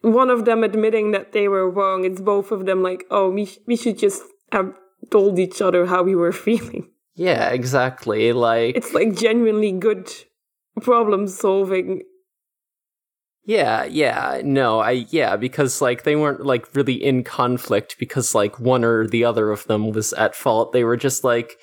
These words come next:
Speaker 2: sort of communicating their needs badly, and, you know, and, and, yeah, the only way to resolve it was to communicate better.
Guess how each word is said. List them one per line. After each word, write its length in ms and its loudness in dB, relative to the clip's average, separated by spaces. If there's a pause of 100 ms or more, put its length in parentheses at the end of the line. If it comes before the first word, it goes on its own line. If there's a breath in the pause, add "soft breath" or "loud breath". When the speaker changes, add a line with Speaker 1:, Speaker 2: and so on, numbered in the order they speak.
(600 soft breath)
Speaker 2:
sort 300 0
of 80 0
communicating 1160 0
their 120 2
needs 560 -2
badly, 800 0
and, 440 0
you 140 0
know, 480 0 (480)
and, 560 0 (360)
and, 380 2 (520)
yeah, 240 0
the 160 2
only 180 2
way 160 2
to 140 -6
resolve 380 0
it 140 0
was 220 -2
to 100 -14
communicate 720 -2
better. 680 -2